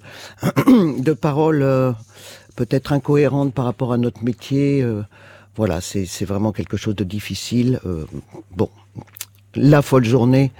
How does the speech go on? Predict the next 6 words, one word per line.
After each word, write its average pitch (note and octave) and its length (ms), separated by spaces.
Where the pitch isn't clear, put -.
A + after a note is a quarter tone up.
est A2+ 400
vraiment A#2 420
quelque A2+ 260
chose G#2+ 240
qui - 120
va, G2 240